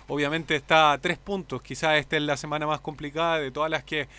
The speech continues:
han habido, donde está la U a tres puntos de, de salir del descenso y con un rival directo como es Deportes Iquique. Pero hoy día lo que es entrenamiento no pudimos verlo de manera, lo, lo natural, o sea, nosotros estamos acostumbrados a ver el rombo y,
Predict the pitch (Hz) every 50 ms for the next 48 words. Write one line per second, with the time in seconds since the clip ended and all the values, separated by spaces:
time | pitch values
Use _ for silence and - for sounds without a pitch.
0 | - - - - - 139 143 143 151 165 170 160 160 156 151 139 135 135 135 127
1 | 110 - - 147 147 147 147 143 131 127 131 131 139 143 147 - 120 120 - -
2 | 156 156 139 - - 160 170 170 - - 170 151 131 131 135 135 135 - - 123
3 | 120 127 117 - - 127 123 147 170 160 156 156 156 156 156 151 - 190 190 -
4 | - 170 135 - - 123 127 135 139 135 131 131 131 151 151 135 123 127 139 175
5 | 175 - - 147 131 - - - - - - - - - 127 135 143 143 135 135
6 | 131 131 156 151 - 156 139 - 165 147 190 185 156 143 98 - - - - -
7 | - - - - - 143 147 143 147 143 143 139 139 143 135 151 180 202 190 180
8 | 160 131 151 170 190 196 180 - 175 165 151 143 139 151 185 190 - 208 202 180
9 | 165 160 139 - 131 123 127 156 196 208 185 160 156 185 208 214 196 190 185 180
10 | 175 175 175 170 160 160 151 147 147 147 165 180 180 170 165 151 143 135 123 -
11 | 143 147 135 131 131 131 131 131 131 131 131 127 135 135 139 135 135 139 156 185
12 | 202 185 143 131 120 - - 139 131 127 120 - 160 151 156 143 - 151 151 147
13 | 127 135 135 131 - 131 123 143 147 151 151 151 143 135 131 120 123 135 143 156
14 | 160 165 160 147 151 156 156 151 143 135 131 120